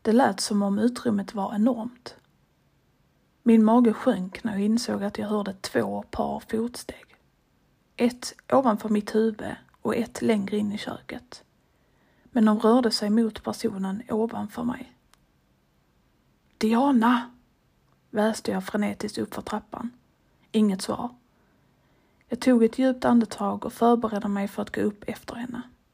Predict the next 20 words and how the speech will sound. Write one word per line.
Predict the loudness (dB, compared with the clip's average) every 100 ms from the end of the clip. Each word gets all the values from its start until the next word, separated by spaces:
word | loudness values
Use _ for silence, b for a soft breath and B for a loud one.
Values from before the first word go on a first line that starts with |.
| _ _ _ _ _ _ _ _ _ _ _ _ _ _ _ _ 0
Precis | 0 2 0 0
när | -4
jag |
hade | -4 -6
krupit | 0 2 2 -2 -6 -6 -12 -8
upp | -2 -2 -4 -6
ungefär | -4 0 0 -2 -4 -12 -20 _ _ _ _ _ _ _
tre | -2 -2 -2
trappsteg | -4 -6 -6 -12 -10 -10 -14 _ _
så | -10
ställde | 0 2 2 -2
sig | -2
någon | -2 -2 -4 -8 -10 _ 0
överst | 2 0 -10 -10 -14 -18 -20 _ _
vid | -6
trappan | -4 -4 _ -8 -8 -10 _ _
och | -8 -4
blockerade | -2 0 0 0 -4
allt | -4 -6 -8 -12
ljus. | -12 -14 -20